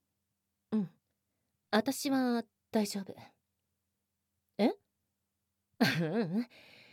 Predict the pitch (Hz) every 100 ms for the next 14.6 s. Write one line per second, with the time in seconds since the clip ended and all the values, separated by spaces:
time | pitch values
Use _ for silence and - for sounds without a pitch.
0 | - _ 233 262 302 349 302 233 233 285
1 | - - _ _ - 143 - 196 196 190
2 | 196 202 233 160 151 - 180 190 - -
3 | - _ _ _ _ _ _ _ _ _
4 | _ _ _ _ _ _ _ _ _ _
5 | _ _ _ _ - 170 160 - _ 190
6 | 196 202 170 160 147 - - - - -
7 | _ _ _ _ _ _ _ _ 240 226
8 | 247 285 285 294 311 285 233 - 175 139
9 | 107 _ _ _ _ _ _ _ _ _
10 | - 185 - - - _ _ _ _ _
11 | _ _ 240 254 294 - 294 277 - -
12 | - - - 226 202 196 - - - -
13 | - _ _ _ _ _ _ _ - 180
14 | 202 - 214 196 202 -